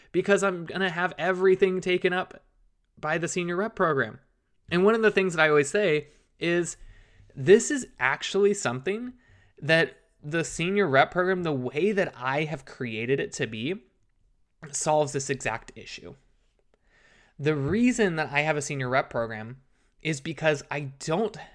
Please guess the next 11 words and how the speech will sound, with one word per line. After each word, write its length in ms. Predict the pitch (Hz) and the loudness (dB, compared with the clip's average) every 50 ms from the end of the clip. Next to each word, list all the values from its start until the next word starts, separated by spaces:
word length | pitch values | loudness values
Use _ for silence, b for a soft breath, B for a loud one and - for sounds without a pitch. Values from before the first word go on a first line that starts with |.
| B B B B - | B B B B -10
have 200 | - 151 151 143 | -2 -2 -2 -2
to 80 | - 139 | -2 -8
spend 240 | 135 - 135 123 120 | -2 0 0 0 0
all 220 | - 113 123 120 | -2 -4 -4 -4
my 140 | 120 113 113 | -2 -4 -4
time 200 | - 127 113 113 | -4 -6 -10 -10
doing 280 | 107 107 104 101 101 - | -10 -12 -12 -12 -16 -20
that, 140 | - _ _ _ _ _ _ b b b b b b b b b | -20 _ _ _ _ _ _ b b b b b b b b b
where 260 | 143 165 160 156 - | 4 4 4 4 4
it's 220 | 139 151 156 - - | 0 -2 -2 -2 -6
strategically 1400 | - - - - - 135 135 - - - - 180 190 175 - 190 190 185 - 165 160 151 147 139 139 143 139 _ | -8 -8 -8 -6 -8 -8 -8 -12 -16 -10 -8 -6 -6 -6 -4 -4 -6 -6 -4 -6 -4 -4 -2 -2 -4 -4 -6 _